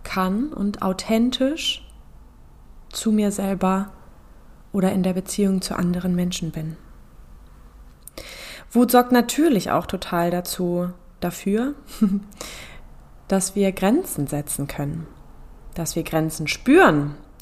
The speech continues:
überhaupt. Ne? Das ist das Gegenteil von Gleichgültigkeit, was in dem Moment passiert.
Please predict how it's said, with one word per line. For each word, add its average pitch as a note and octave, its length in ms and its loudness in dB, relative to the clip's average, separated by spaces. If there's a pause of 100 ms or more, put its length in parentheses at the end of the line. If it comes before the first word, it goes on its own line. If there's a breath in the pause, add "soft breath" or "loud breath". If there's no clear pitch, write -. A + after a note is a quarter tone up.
(160)
überhaupt. E3 640 -6 (800)
Ne? A#3+ 220 -4 (300)
Das - 120 -20
ist - 180 -10
das - 220 -6
Gegenteil G3+ 640 4
von F#3 320 0
Gleichgültigkeit, F3 1080 2
was - 180 -6
in D#3 120 -6
dem D3+ 160 -4
Moment D#3 360 -8
passiert. - 520 -8